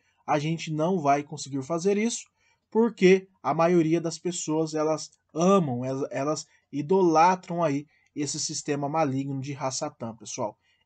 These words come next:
Infelizmente, né? Mas, é, a gente, né, nós estamos aqui pra tentar aí alcançar o máximo de pessoas pro Pai,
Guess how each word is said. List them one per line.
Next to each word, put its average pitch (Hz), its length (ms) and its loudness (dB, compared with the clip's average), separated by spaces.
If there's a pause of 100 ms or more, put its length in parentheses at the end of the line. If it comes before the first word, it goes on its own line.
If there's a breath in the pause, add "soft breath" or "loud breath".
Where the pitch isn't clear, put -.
(100)
Infelizmente, 170 1200 -2
né? 143 260 -8 (600 soft breath)
Mas, 143 680 0 (380)
é, 127 140 -4
a 147 80 0
gente, 160 540 -4 (340)
né, 135 280 -8
nós 156 340 4
estamos 139 400 -8
aqui 175 420 -4 (360 soft breath)
pra 180 180 2
tentar 175 580 0
aí 147 160 0
alcançar 160 760 -2
o 160 120 -8
máximo 151 520 -2
de 135 100 -10
pessoas 143 540 -6
pro 160 220 -14
Pai, 147 360 0